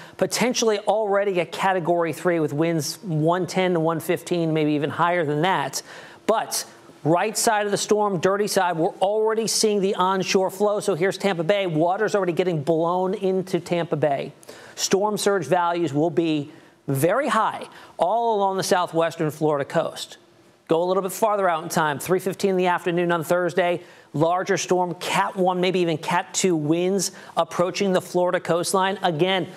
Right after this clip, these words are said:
this is to the west of the Florida's west coast, so we've got the onshore winds blowing all that water onshore and bringing the storm surge values up. Here we approach landfall. This particular model brings a landfall right in the Taylor County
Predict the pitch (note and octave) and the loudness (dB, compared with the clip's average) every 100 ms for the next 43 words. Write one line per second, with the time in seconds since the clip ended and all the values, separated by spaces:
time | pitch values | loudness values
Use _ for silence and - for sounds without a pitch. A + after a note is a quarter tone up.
0 | - E3+ D3+ F3 - F3 D#3+ E3 G3+ A#3 | -8 -2 0 0 0 0 0 2 0 0
1 | - G3 D#3 D#3+ D#3+ - F#3 G3 E3 F3+ | -2 -2 2 0 -2 -4 0 0 2 0
2 | E3 - G#3 F#3 F3 D#3+ F3 D#3 F3+ E3 | 0 0 -2 0 0 0 0 -2 -2 0
3 | F#3 F#3+ - G3 F#3 F3 F#3 E3+ D#3 - | 0 0 0 2 2 0 0 0 -2 -6
4 | - - E3 E3 F3 F#3 E3 - - - | -16 -6 0 0 2 0 -2 -6 -16 -20
5 | - - E3 E3+ E3+ E3 E3 D#3 D#3+ D#3 | -6 -2 0 0 0 0 0 -2 -2 0
6 | D#3 - E3 D#3 D3 C3 E3 D#3 D3 - | 0 0 0 0 -2 0 0 0 -2 0
7 | D#3 D3+ - C#3 B2 C#3+ D3 D3 E3 E3 | 0 0 0 0 0 0 0 0 2 0
8 | - - _ _ _ - G#3 A#3+ A3+ A3+ | -4 -14 _ _ _ -2 0 2 0 0
9 | A3 F3 G3+ G#3+ G3+ F3+ E3 D#3 - - | -2 0 0 0 0 0 0 -2 -8 -2
10 | G#3 - A3+ A3+ A3 G#3 G3 F#3+ F#3 E3 | -2 0 -2 0 0 0 2 0 0 0
11 | E3 D#3+ F3 F3+ - E3 E3+ F3 D#3+ D#3+ | 0 2 2 0 0 2 2 0 0 0
12 | - - F#3+ F3 D3+ F#3 F3+ D#3 C3 | -2 -2 0 0 -2 0 0 0 -4